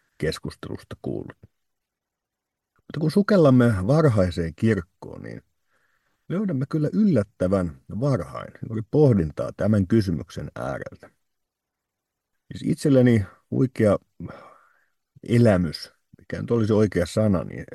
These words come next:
oli, oli juuri se havainto, että se ei ole vasta edellisten vuosisatojen kysymys. Se ei ole vaikka tuhat yhdeksänsataaluvun kysymys, vaan se löytyy hiukan hämmentävästi oikeastaan jo toiselta ja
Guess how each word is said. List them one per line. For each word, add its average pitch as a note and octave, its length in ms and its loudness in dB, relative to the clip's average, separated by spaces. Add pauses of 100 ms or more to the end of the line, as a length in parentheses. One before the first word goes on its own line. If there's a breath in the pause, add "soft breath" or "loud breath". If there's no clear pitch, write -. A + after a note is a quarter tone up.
(600 soft breath)
oli, G#2+ 400 0
oli G2+ 240 -2
juuri A2 240 0
se A2 120 0
havainto, G#2 640 0
että - 240 -16 (840 soft breath)
se - 160 -8
ei F3 160 0
ole A#2 240 2
vasta B2 380 0 (220)
edellisten A#2 640 4
vuosisatojen D2 800 -8
kysymys. - 440 -14
Se - 60 -4
ei C3 100 0
ole B2 140 0
vaikka A2+ 260 -2
tuhat A#2 240 0
yhdeksänsataaluvun F2+ 760 0
kysymys, - 520 -10 (1080)
vaan G#2 280 -2
se C3+ 140 -4
löytyy C#3+ 440 0 (760)
hiukan C3+ 220 -4
hämmentävästi B2+ 840 0
oikeastaan A2+ 520 -2
jo A2+ 80 2 (100)
toiselta B2 600 2
ja D#2+ 100 -8